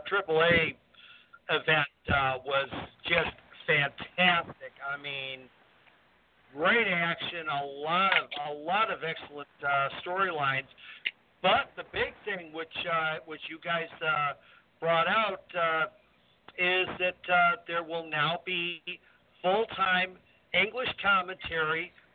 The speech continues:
for the triple A live events. And so why don't you go ahead and kinda take a moment to, uh, talk to us about that, because I know there's a lot of people who love the triple A action. It's just that, uh,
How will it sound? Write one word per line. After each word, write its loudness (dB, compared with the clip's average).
for 0
the -14
triple -2
A -2
live 0
events. -4
And -2
so 0
why 8
don't 2
you -6
go -2
ahead 0
and -12
kinda 0
take -2
a -6
moment -2
to, -2
uh, 6
talk 4
to -10
us -10
about -6
that, -6
because -14
I -6
know -6
there's -12
a -12
lot -2
of -8
people -10
who -12
love -4
the -6
triple -8
A -2
action. -4
It's -12
just -8
that, -2
uh, 4